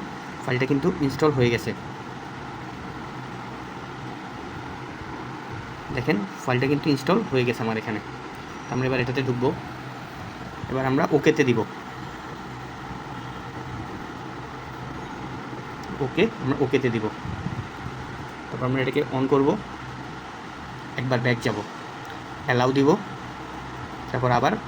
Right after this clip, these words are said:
ওকে দিব। দেখেন ফাইলটা আমার এখন এখানে রেডি। তো আমরা এবার এখানে আমাদের যে ফাইলটা ডাউনলোড করছি সেটা অবশ্যই ডাউনলোড ফোল্ডারে থাকবে। তো আমরা ডাউনলোড ফোল্ডার চেক করব। দেখেন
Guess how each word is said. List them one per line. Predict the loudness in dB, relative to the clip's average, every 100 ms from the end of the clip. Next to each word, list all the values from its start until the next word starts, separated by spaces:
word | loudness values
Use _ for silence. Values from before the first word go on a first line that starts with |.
| 2
ওকে | 4 4
দিব। | 4 0 -8 -10 -10 -10 -10 -10 -2
দেখেন | 2 2 0 0
ফাইলটা | 2 4
আমার | 4 2
এখন | 0 0
এখানে | 4 6 6
রেডি। | 4 0 -4 -10 -10 -8 -8 -8 2
তো | 4
আমরা | 6
এবার | 6 6
এখানে | 8 8
আমাদের | 8 6 4 -2 0
যে | 0 2
ফাইলটা | 4 6
ডাউনলোড | 6 6 4
করছি | 2 4 0 0 -8 -6
সেটা | 0 4
অবশ্যই | 4 4 4
ডাউনলোড | 6 6 6
ফোল্ডারে | 6 6 6 4
থাকবে। | 0 -2 0
তো | 2
আমরা | 4 6
ডাউনলোড | 6 4 4
ফোল্ডার | 4 4 2 -8 -10 -10 2
চেক | 4 6
করব। | 6 4 0 -8 -8 -8 -8 -8 -8 -8 -8 -8 -8 -8 -8 -8 -8 -10 -10 -10 -10 -10 -10 -8 -6 0 2
দেখেন | 2